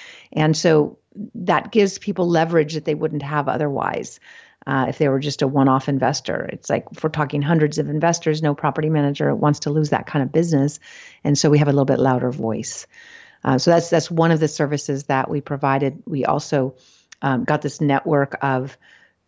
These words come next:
really experienced real estate investors who know how to find properties at auctions and probate sales and, you know, through those bandit signs and also on the M L S, they have a network. They find properties for cheap and they know how to fix them.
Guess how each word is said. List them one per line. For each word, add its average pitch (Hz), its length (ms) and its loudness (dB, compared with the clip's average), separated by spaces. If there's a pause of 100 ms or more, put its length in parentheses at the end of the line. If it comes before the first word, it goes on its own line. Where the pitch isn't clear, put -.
(240)
really 160 800 6 (340)
experienced 165 800 2
real 160 140 2
estate 160 300 0
investors 151 500 -2
who 147 100 -4
know 143 180 0
how 143 120 -2
to 135 60 -4
find 151 360 0
properties 143 580 0
at 135 120 2
auctions 143 560 0
and 131 140 -2
probate 147 420 0
sales 139 360 0
and, 131 200 0 (380)
you 139 100 2
know, 127 100 6
through 143 160 -4
those 135 240 2
bandit 139 320 2
signs 139 380 4
and 131 80 4
also 135 200 0
on 147 60 4
the 131 100 0
M 147 120 0
L 139 140 0
S, 131 200 2
they 131 100 -2
have 143 140 0
a 143 60 2
network. 139 540 0 (360)
They 139 100 2
find 165 300 2
properties 151 420 -2
for - 140 -12
cheap - 280 -6
and 156 80 -2
they 139 60 0
know 160 260 2
how 160 120 -4
to 156 60 -2
fix - 300 -6
them. - 280 -8